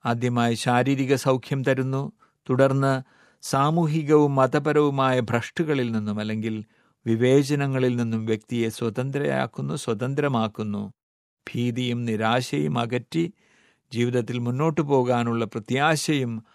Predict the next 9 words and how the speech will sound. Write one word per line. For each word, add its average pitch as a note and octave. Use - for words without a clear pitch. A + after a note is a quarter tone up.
ആത്മധൈര്യവും C#3+
അത് A2+
നൽകുന്നു. G#2+
മാത്രമല്ല, D#3+
തൻ്റെ D3
സമൂഹത്തിലേക്കും D3+
സഹോദരങ്ങളിലേക്കും E3
തിരികെ E3
ചെല്ലാനുള്ള B2+